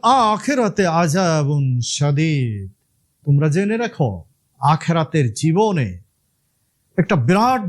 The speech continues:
বড় কঠিন শাস্তির ব্যবস্থা আছে যারা শুধুমাত্র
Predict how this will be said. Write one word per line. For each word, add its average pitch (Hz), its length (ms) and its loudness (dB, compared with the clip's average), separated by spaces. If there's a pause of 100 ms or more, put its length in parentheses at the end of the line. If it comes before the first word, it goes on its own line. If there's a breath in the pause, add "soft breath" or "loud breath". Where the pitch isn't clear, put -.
(120)
বড় 196 180 2 (1200)
কঠিন 233 440 2 (180)
শাস্তির 208 540 0
ব্যবস্থা 190 600 -2
আছে 180 360 -2
যারা 165 300 0 (200)
শুধুমাত্র 240 640 -2